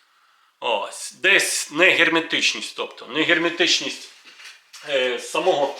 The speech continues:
рукава, ось, рукавів негерметичність, самого ш-, ну, тобто шлангового пакету. От, можливо, десь іде навіть підсос, може йти у вас ззаді, де без тросьйом. Це все треба перевірити. Він мені сказав, що він повністю пропшикав, перевірив,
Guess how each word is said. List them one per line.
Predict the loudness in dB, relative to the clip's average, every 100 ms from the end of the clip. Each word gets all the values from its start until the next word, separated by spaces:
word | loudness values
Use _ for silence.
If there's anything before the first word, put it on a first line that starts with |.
| -14 -16 -14 -8
рукава, | -4 4 8 8 6 2 -14 -20 -16 -14 -12 -6
ось, | -2 -2 -4 -8
рукавів | -8 0 2 2 2
негерметичність, | 2 2 2 -2 0 -2 -4 -10 -14 -20 -18
самого | -8 -2 0 2
ш-, | 0 -2 -6 -12 -14
ну, | -12 -6
тобто | -6 -2
шлангового | 2 6 8 8 8 8
пакету. | 6 2 2 2 -2 -12 -20 -20 -20 -20 -18 -2
От, | 2 4 2 -2 -8
можливо, | 0 2 4 4 4 4
десь | 2 0 -2 -8
іде | -2 0 4
навіть | 4 2 -4
підсос, | -6 -4 0 0 0 -4
може | -4 -2
йти | -2 -2 2
у |
вас | 0 0
ззаді, | 2 4 4 -4 -8 -20 _
де | 0 0
без | 2 0
тросьйом. | 2 -2 -2 0 2 0 -6 -20 _ -20 -20 -4
Це | 4 4
все | 4 4
треба | 4 4
перевірити. | 6 4 2 0 -2
Він | -2 0
мені | 0 -2
сказав, | -2 4 4 4
що | -2
він | 0
повністю | 2 2 0 -4
пропшикав, | -2 0 2 2 4 2 4
перевірив, | 2 4 2 0 -2 -4